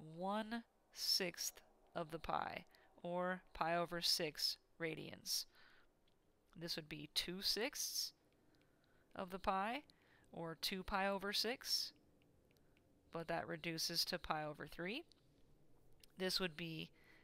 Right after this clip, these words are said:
three sixths of the pi, but there's our half again, so pi over two, one pi over two.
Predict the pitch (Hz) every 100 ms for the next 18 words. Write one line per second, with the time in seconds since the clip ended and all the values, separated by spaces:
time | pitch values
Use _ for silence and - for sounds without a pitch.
0 | - - 196 165 165 190 - 196 214 -
1 | 208 196 208 214 202 262 302 - - -
2 | - - - - - 156 156 165 175 180
3 | 185 180 - 185 170 185 285 - 175 156
4 | - 160 170 170 185 165 180 202 165 160
5 | 156 170 160 180 196 165 185